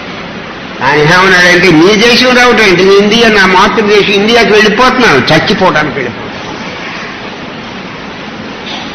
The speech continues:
ఇండియా వెళుతున్నాను నేను, బతకటానికి కాదు, చావటానికి వెళుతున్నాను. The soil of India is my highest heaven." నేను ఇండియా వెళ్ళిపోతున్నాను, ఇంకా ఫ్రాన్స్ రాను.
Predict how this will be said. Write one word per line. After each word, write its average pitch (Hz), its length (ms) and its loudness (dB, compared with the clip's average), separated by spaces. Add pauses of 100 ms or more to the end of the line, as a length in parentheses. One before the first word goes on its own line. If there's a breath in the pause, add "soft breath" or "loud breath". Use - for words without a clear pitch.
(200)
ఇండియా 196 280 2
వెళుతున్నాను 240 600 2
నేను, 208 400 0 (260)
బతకటానికి 202 500 2
కాదు, 147 140 2 (120)
చావటానికి 185 440 2
వెళుతున్నాను. 107 540 -4 (1300)
The 175 100 4
soil 185 380 4
of 254 240 4
India 254 220 4
is 240 60 2
my 247 160 4
highest 240 540 2
heaven." 254 300 0 (3250)
నేను 175 160 2
ఇండియా 214 280 4
వెళ్ళిపోతున్నాను, 254 640 2
ఇంకా 240 120 2
ఫ్రాన్స్ 226 440 2
రాను. 262 540 2